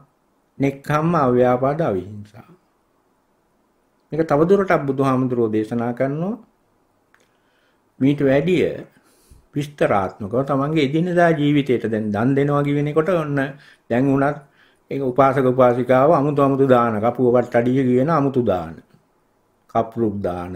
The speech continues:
එක එක ඒවා හදනවා. අවතෙල් පූජාව. ඒවා මේ, මේ කාලේ විතරක් හදපු මේ විකාර. දැන් එහෙම නෙමෙයි. මේ දෛනික සාමාන්‍ය ජීවිතයේදී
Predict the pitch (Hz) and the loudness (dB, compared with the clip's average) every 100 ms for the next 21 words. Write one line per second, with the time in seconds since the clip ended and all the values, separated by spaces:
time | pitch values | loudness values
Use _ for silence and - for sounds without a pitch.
0 | 101 170 170 147 131 139 139 151 120 90 | -6 -4 -2 -4 -4 0 0 0 -2 -8
1 | 80 _ _ _ _ _ _ - 117 123 | -12 _ _ _ _ _ _ -2 2 2
2 | 120 104 104 101 95 87 98 147 208 _ | 2 -2 -4 -6 -6 -8 -8 -10 -10 _
3 | _ _ _ _ _ _ _ _ _ _ | _ _ _ _ _ _ _ _ _ _
4 | _ _ _ _ _ _ 143 127 110 98 | _ _ _ _ _ _ -2 0 0 -4
5 | 95 104 117 120 127 123 127 139 131 143 | -6 -2 2 2 2 2 0 0 -2 -2
6 | 160 165 156 156 147 - 160 160 95 - | -2 -2 -4 -8 -10 -12 -4 -2 -2 -4
7 | - _ _ _ _ _ _ _ _ _ | -16 _ _ _ _ _ _ _ _ _
8 | _ _ _ _ _ _ _ _ - 143 | _ _ _ _ _ _ _ _ -2 2
9 | 135 190 208 170 190 139 98 135 131 117 | 4 6 4 2 0 0 -2 -2 2 2
10 | 131 185 196 185 135 127 165 190 180 143 | 4 2 2 2 2 2 2 0 0 -2
11 | 151 170 180 185 180 185 185 226 233 | 0 0 0 2 4 4 2 0 0